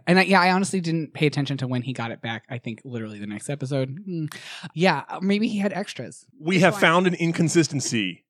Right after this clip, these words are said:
Speaker 2: in JoJo's Bizarre
Speaker 3: Somebody
Speaker 2: Adventure.
Speaker 3: write in to Araki
Speaker 1: Like,
Speaker 3: and
Speaker 1: Wh-,
Speaker 3: ask him this
Speaker 1: what's
Speaker 3: question.
Speaker 1: up with that?
Speaker 3: I mean, I assume that he has extras. If Jotaro has extra hats, which we know that he does
Speaker 2: Oh, yeah.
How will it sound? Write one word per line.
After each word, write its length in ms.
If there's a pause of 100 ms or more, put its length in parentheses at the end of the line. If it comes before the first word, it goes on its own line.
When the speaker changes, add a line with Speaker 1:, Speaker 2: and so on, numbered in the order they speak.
(140)
Speaker 2:
in 160
JoJo's 400
Bizarre 340
Speaker 3:
Somebody 300
Speaker 2:
Adventure. 140
Speaker 3:
write 220
in 460
to 300
Araki 680 (380)
Speaker 1:
Like, 200
Speaker 3:
and 80
Speaker 1:
Wh-, 40
Speaker 3:
ask 300
him 220
this 80
Speaker 1:
what's 120
Speaker 3:
question. 280
Speaker 1:
up 120
with 220
that? 280 (160)
Speaker 3:
I 120
mean, 240
I 200
assume 340
that 100
he 80
has 260
extras. 380
If 160
Jotaro 460
has 180
extra 260
hats, 380
which 140
we 100
know 100
that 120
he 100
does 300
Speaker 2:
Oh, 100
yeah. 220